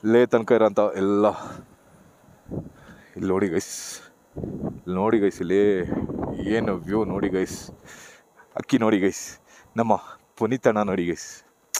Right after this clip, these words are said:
ಪಾಪ ಅವ್ರು ಇರುವಾಗ ಇದ್-, ಅವ್ರು ಮಾಡಿರೋಂಥ ಕೆಲಸ ಗೊತ್ತಿದ್ದಿದ್ರೆ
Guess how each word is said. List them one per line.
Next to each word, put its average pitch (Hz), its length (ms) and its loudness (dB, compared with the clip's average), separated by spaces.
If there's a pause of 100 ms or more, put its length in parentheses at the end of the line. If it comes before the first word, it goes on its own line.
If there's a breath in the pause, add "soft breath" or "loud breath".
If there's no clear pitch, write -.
(520 soft breath)
ಪಾಪ 101 180 0 (1040 loud breath)
ಅವ್ರು 107 160 4
ಇರುವಾಗ 117 320 6
ಇದ್-, 113 880 2
ಅವ್ರು 110 180 0
ಮಾಡಿರೋಂಥ 107 420 0
ಕೆಲಸ 104 260 0
ಗೊತ್ತಿದ್ದಿದ್ರೆ 107 640 0